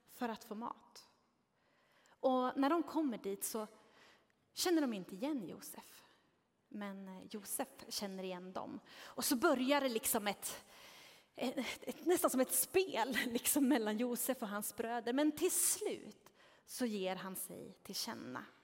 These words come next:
Vi läser från kapitel fyrtiofem, vers fyra till åtta.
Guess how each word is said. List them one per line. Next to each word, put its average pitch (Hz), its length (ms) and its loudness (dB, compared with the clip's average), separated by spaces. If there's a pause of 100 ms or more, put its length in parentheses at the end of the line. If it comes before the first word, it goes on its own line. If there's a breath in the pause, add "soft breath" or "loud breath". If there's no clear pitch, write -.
(1600 soft breath)
Vi 254 100 2
läser 254 340 2
från 226 360 -2
kapitel 214 500 -8
fyrtiofem, 208 680 -8 (160)
vers 208 320 -2
fyra 196 520 -4 (260)
till - 180 -10
åtta. - 360 -12